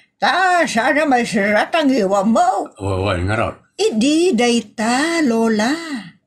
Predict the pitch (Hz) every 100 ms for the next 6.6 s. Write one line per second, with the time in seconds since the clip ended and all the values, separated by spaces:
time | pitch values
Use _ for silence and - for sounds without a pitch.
0 | _ _ _ _ _ _ _ - 370 330
1 | 349 285 294 285 359 294 311 277 294 285
2 | 330 269 311 262 - 294 262 208 277 247
3 | 294 254 294 339 302 190 180 _ _ _
4 | 175 208 233 262 269 254 240 254 392 370
5 | 302 254 262 311 - 302 254 - 240 247
6 | 214 - 349 311 262 175